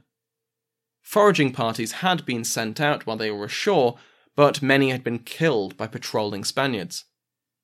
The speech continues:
Buckingham had promised a relief force, though, and so Wimbledon anchored in the bay and awaited their arrival. Before long, though,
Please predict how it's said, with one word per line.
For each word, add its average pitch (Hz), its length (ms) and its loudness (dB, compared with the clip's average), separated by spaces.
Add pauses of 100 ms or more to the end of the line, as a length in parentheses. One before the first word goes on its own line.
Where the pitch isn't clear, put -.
(580)
Buckingham 139 500 2
had 131 240 -2
promised 117 320 -4
a 117 60 -2
relief 117 320 -2
force, - 320 -8
though, 104 280 -4 (380)
and 117 280 -6
so 120 260 0
Wimbledon 139 520 2
anchored 120 300 -6
in 113 120 -2
the 120 60 -6
bay 139 340 2 (240)
and 190 140 -2
awaited 98 440 -4
their 90 240 -10
arrival. 107 640 0 (880)
Before 107 340 -2
long, 151 240 4
though, 113 300 0